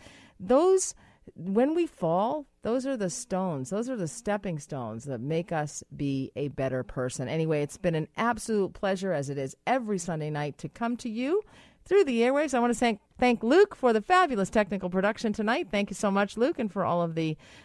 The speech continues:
the songs. You always do a great job, and I am very grateful for that.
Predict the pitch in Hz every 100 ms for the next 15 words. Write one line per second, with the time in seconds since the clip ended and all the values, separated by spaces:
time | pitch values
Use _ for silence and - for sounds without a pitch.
0 | - 165 - 208 247 226 180 170 - 247
1 | 220 190 180 170 175 165 - 185 220 202
2 | 165 160 165 180 269 277 190 165 131 147
3 | 131 - 135 127 107